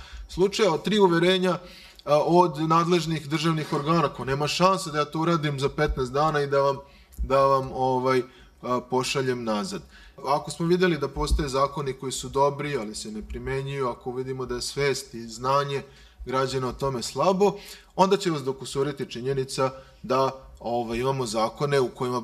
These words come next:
i dalje postoje diskriminatorne odredbe koje su nesumnjivo diskriminatorne i da je reč o sistemskom zakonu kao što je Zakon o radu. Dakle, a, ako vam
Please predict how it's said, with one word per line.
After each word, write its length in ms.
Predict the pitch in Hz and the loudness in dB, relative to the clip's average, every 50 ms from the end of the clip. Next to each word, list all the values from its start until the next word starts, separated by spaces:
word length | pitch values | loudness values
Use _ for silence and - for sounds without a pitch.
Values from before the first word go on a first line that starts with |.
| - - | -8 -10
i 120 | 139 127 | -10 -8
dalje 340 | 120 110 120 117 123 123 123 | -4 -2 0 0 0 0 -2
postoje 460 | - - 107 110 110 - - 120 110 | -4 -6 -8 -6 -6 -6 -6 -6 -6
diskriminatorne 920 | 101 104 104 - - - - 113 110 107 107 101 - - 104 95 104 104 98 | -6 -6 -8 -10 -10 -10 -8 -8 -6 -6 -6 -8 -8 -10 -10 -8 -8 -6 -6
odredbe 520 | 95 95 98 110 117 123 120 113 120 117 | -6 -6 -6 -6 -6 -6 -6 -6 -6 -8
koje 200 | - - 120 107 | -8 -6 -8 -6
su 160 | 101 - 127 | -6 -6 -6
nesumnjivo 680 | 127 127 123 - - 131 120 117 120 120 117 107 104 - - - - - _ _ _ - | -6 -4 -4 -4 -4 -6 -8 -10 -10 -10 -8 -8 -10 -12 -14 -18 -20 -20 _ _ _ -14
diskriminatorne 1080 | 202 208 - - - 117 127 143 151 156 147 - - 151 147 143 147 147 147 139 139 | -12 -10 -10 -10 -8 -8 -6 -4 -4 -6 -6 -4 -2 -2 -2 0 0 -2 -2 -2 -2
i 40 | 131 | 0
da 140 | 127 131 | 2 2
je 120 | 277 254 113 | 2 2 2
reč 260 | 110 113 113 - - | 0 -2 -4 -6 -8
o 40 | 127 | -4
sistemskom 580 | - - 196 190 - - 120 - - - 101 | 0 0 0 0 0 -4 -10 -10 -10 -12 -10
zakonu 420 | 98 196 104 107 - - 127 117 107 | -10 -8 -10 -10 -10 -10 -10 -10 -10
kao 180 | - 101 101 | -10 -10 -10
što 180 | 101 - - 104 | -10 -10 -10 -10
je 60 | 104 | -8
Zakon 400 | 92 - 190 185 - - 113 - - - - _ _ _ | -8 -8 -10 -10 -10 -10 -10 -10 -12 -16 -20 _ _ _
o 100 | - 208 | -8 -6
radu. 320 | 208 208 190 180 - - - _ _ - - - - - - - - - - - - - - - _ | -6 -6 -6 -8 -10 -14 -20 _ _ -20 -20 -20 -20 -20 -20 -20 -20 -20 -20 -20 -20 -20 -20 -16 _
Dakle, 440 | - 147 - - - 156 151 147 139 - - - - - - - | 0 0 0 2 2 2 2 2 2 0 -4 -16 -14 -10 -4 -2
a, 220 | 127 127 127 - - | 0 0 0 2 4
ako 380 | 131 143 160 165 - - 208 | 4 4 4 4 2 0 2
vam 320 | 190 175 160 151 139 131 | 2 2 2 0 -2 -4